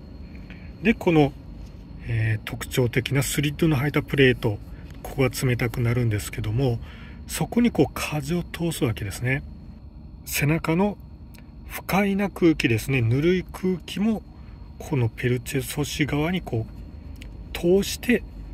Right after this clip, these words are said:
涼しんでもらおうという、まあ、それがですね、このサンコーさんのとそのソニーさんのとは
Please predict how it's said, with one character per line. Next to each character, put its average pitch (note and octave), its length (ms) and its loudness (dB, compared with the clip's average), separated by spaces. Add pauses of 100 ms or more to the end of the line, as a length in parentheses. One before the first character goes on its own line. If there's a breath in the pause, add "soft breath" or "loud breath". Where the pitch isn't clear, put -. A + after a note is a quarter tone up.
(140)
涼 D3+ 420 2
し C#3 200 0
ん B2 80 2
で C3 100 2
も G#2+ 200 0
ら C3 140 6
お F3 120 10
う D#3+ 40 6
と - 120 0
い G2 160 0
う、 F#2+ 60 -10 (1800)
ま E3 80 0
あ、 - 20 0
そ - 160 0
れ F3 140 6
が G#3 140 4
で F#3 100 4
す - 120 -4
ね、 B2+ 140 0
こ C3 120 -2
の B2 100 4
サ C3+ 140 -2
ン B2 100 2
コ A#2+ 180 2
ー A#2+ 60 4
さ A#2 180 0
ん A2 160 2
の G2+ 180 0 (580 loud breath)
と F3+ 200 4
そ D#3 160 0
の C3 100 4
ソ B2+ 200 0
ニ A#2+ 140 6
ー A2 40 4
さ A2 180 -2
ん G#2+ 80 2
の G#2+ 100 0
と - 140 -2
は D3 200 2